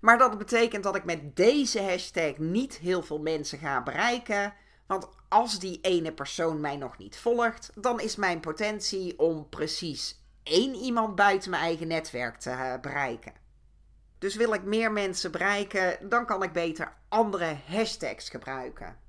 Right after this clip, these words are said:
Nou, dan ben ik even benieuwd, heb jij überhaupt een hashtagstrategie? Denk je daar wel eens over na? En misschien zit jij nu wel heel hard nee te schudden.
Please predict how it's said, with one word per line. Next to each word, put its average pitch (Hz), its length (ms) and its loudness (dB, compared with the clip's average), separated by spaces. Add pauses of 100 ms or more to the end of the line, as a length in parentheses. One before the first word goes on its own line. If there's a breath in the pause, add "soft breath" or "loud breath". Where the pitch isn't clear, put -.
(340)
Nou, 262 140 6
dan 247 80 6
ben 247 140 2
ik 247 100 -4
even 226 320 2
benieuwd, 226 540 -2 (440)
heb 247 260 -2
jij 208 320 2
überhaupt 185 520 2
een 151 400 -4
hashtagstrategie? 202 1300 -4
Denk 220 320 0
je 190 180 -2
daar 160 280 0
wel 151 180 0
eens - 240 -6
over 143 280 -2
na? 247 360 0 (1000 soft breath)
En 208 120 2
misschien 226 360 0
zit 208 200 -6
jij 202 200 0
nu 180 160 0
wel 165 260 2
heel 202 420 2
hard 151 280 0
nee 220 280 -2
te 226 120 -6
schudden. 185 760 -2